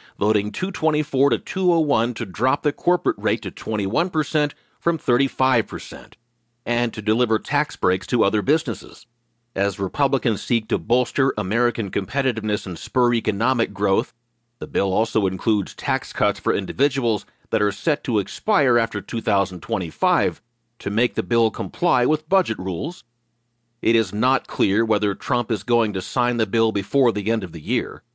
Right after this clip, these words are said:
Republicans need to work with Democrats to avert automatic spending cuts that could be set off as a result of the tax bill adding to the deficit.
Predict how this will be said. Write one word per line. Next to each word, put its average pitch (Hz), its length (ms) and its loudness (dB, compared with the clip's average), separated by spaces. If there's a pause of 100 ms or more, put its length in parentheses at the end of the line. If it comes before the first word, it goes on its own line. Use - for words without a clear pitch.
(340)
Republicans 143 720 -2
need 123 240 0
to 123 120 2
work 151 300 2
with 120 220 -2
Democrats 107 640 0
to 120 160 0
avert 107 480 0
automatic 117 500 2
spending 123 540 -2
cuts 82 320 -6
that 90 160 -6
could 98 240 -4
be 98 180 -2
set 98 300 -2
off 107 260 2
as 87 140 -2
a 87 40 -6
result 113 420 0
of 92 80 -6
the 85 80 -4
tax 87 360 -4
bill 85 340 -2 (200)
adding 110 340 2
to 101 100 -2
the 85 120 -4
deficit. - 580 -2